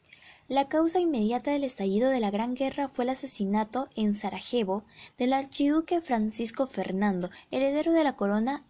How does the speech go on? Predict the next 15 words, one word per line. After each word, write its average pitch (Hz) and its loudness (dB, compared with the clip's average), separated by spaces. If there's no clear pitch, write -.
astrohúngara. 196 0
El 277 2
gobierno 339 4
astrohúngaro 220 2
declaró 285 2
la 330 4
guerra 294 4
a 254 2
Serbia, 190 -6
lo 247 -4
cual 302 4
fue - -2
apoyada 208 2
por 196 0
Rusia. 247 2